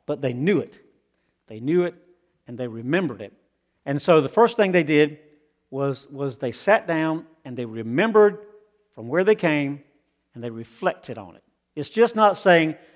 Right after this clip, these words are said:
as one commercial said a long time ago, "I've been rich, I've been poor, rich is better." Yeah, that's, I mean, I'm glad, but they actually reflected on, on not only where they've been, but how much God had just blessed them in His abundance.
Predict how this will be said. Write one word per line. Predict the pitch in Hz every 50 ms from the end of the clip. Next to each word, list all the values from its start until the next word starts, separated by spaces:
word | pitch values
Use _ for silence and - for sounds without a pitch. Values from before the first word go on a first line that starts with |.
| _ _ _ _ _ _ _
as | - 123 117 120
one | 151 156 147
commercial | - 151 143 147 147 143 - 135
said | 117 - 151 139 131
a |
long | 135 131 131 131
time | 123 127 127 127
ago, | 123 117 123 120 131 -
"I've | - 156 190 185
been | 196 190
rich, | 165 160 170 180 185 175 - - -
I've | 139 165 170
been | 175 175 170
poor, | - - 156 151 147 151 151 143 -
rich | 147 151 147 -
is | 143 117
better." | 113 127 123 110 95 90 92 - _ _ _ _ _ _ _ _ 139 139 -
Yeah, | 151 151 160 139
that's, | - 170 170 165 - -
I | 156 156
mean, | 143 135 139 139
I'm | 151 147
glad, | - 165 208 233 220 185 170 143 127 - - - - - - 143
but | 123 151 143 135 - - _ _ _ _ _ _ _ _ _ _
they | 156 165 175
actually | 180 180 170 - - 147
reflected | 143 139 127 - - - - 233 - - - - 120 - _ _ _ _ _ _ _ _ _
on, | 135 127 139 - -
on | 151 135 131 123 120 117 _ _ -
not | 139 135 151 185 233 262 262
only | 269 254 240 220 190 175
where | 170 170 160 156 160 170 196 208
they've | 170 156 143 127
been, | 202 208 196 170 147
but | 139 127 110
how | - 190
much | 214 196 190 - -
God | - 180 190 196 175 147
had | 139 135 123
just | - 147 131 - - 143 _ -
blessed | - 202 226 214 -
them | 214 185 185
in | 185 160
His | 143 135 127
abundance. | 127 - - 127 113 104 95 - - _ _ _